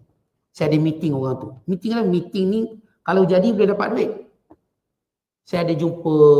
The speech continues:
sekian-sekian. Ni kalau okey dapat projek.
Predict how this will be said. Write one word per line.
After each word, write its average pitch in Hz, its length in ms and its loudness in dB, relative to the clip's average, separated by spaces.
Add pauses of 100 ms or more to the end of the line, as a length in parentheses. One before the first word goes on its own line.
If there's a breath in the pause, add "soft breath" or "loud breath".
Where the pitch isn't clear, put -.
(140)
sekian-sekian. 139 640 -6 (220)
Ni 208 240 -2
kalau 196 400 0
okey 269 320 0
dapat - 320 -6
projek. 220 320 -2